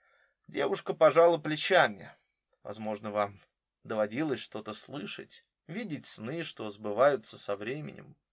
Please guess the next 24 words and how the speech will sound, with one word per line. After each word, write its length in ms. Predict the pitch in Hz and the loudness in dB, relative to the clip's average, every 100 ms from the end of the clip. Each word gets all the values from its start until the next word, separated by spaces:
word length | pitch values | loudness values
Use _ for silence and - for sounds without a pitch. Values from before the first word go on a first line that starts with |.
| _ _ _ - | _ _ _ 4
Вам 240 | 135 147 | 4 4
случалось 600 | - 143 147 269 233 175 | -4 -10 4 8 8 4
гадать?» 680 | 139 156 127 107 - - - _ _ _ _ _ _ _ - | 2 2 4 2 0 -16 -20 _ _ _ _ _ _ _ -10
Валентина 720 | 120 117 107 123 120 113 107 117 | -8 -6 -8 -8 -6 -6 -6 -10
улыбнулась. 880 | 117 120 123 113 98 - - - _ _ _ _ _ _ _ | -8 -8 -8 -10 -10 -12 -16 -20 _ _ _ _ _ _ _
«Мы 240 | - 175 | 0 0
живём 440 | 160 160 147 165 135 | 2 2 6 6 6
в 40 | |
городе 440 | 127 156 151 135 | 2 2 2 -4
чёрного 480 | 127 131 131 127 127 | -2 2 2 2 -4
колдуна. 720 | - 127 117 120 110 107 104 - _ _ _ _ - | -6 -8 -4 -4 0 -2 -2 -8 _ _ _ _ -6
А 80 | |
даже 360 | 165 - 269 190 | -2 2 2 0
если 360 | 190 202 - 175 | 2 2 2 -4
бы 160 | 165 | -4
его 280 | 165 151 175 | -2 0 2
и 100 | 170 | 2
не 240 | 160 202 | 0 -4
было, 400 | 196 127 85 - _ _ _ _ | -2 -2 -4 -10 _ _ _ _
то 100 | 127 | -2
его 220 | 131 170 | 2 4
бы 120 | 151 147 | 2 -2
непременно 640 | 139 131 131 143 151 139 | -2 -2 0 -2 -2 -4
придумали. 880 | 110 131 117 135 139 127 - - | -2 -4 -2 -2 -2 -4 -6 -12